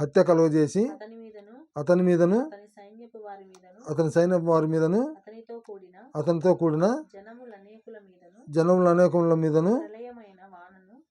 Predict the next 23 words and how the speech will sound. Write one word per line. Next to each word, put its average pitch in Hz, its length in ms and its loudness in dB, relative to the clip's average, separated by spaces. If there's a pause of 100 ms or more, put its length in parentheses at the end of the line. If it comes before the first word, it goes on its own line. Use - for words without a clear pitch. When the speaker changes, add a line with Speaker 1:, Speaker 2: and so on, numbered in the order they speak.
Speaker 1:
ప్రళయమైన 190 580 2
వాన 170 480 4 (280)
అంటే 170 180 -2
ఆ 165 120 2
రోజు 180 240 2
నోవాహు 180 440 4
కాలంలో 175 440 0
ఎలాంటి 175 300 -2
వర్షం 170 340 -4
పడిందో 170 440 -2 (360)
అలాంటి 170 300 0
వర్షం 170 380 -2
మరలా 170 280 2
కురవబోతుంది. 160 640 0
ఇది 170 100 0
ఐదవ 165 320 0
పాయింట్. 147 440 -10 (580)
నెక్స్ట్, 156 340 -4
ఆ. 143 340 -4
Speaker 2:
పెద్ద 208 240 -20
వడగండ్లను, 202 720 -20 (200)
Speaker 1:
పెద్ద 156 260 0
వడగండ్లను. 170 840 2